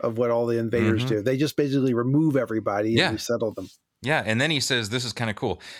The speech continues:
Speaker 2: is, "A few shaggy black cattle are humanity's sole contribution." And then he says, "I can't re-, even really call them wild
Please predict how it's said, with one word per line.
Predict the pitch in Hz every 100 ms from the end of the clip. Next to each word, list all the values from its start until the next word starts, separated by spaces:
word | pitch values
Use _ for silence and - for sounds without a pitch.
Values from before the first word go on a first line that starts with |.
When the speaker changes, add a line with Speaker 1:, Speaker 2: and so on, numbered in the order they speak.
| -
Speaker 2:
is, | 101
"A | 98
few | - 170
shaggy | 170 131 131 127
black | 95 101 113 -
cattle | 104 92 90 90 - -
are | 90
humanity's | 95 92 104 92 85 -
sole | 95 104
contribution." | - 98 92 76 80 78 67 69 76
And | 87
then |
he | 92
says, | - 87
"I | 85
can't | 127 131
re-, | 131 104
even | 101 95
really | 98 92
call | - 90
them | 80 78
wild | 110 147 85 80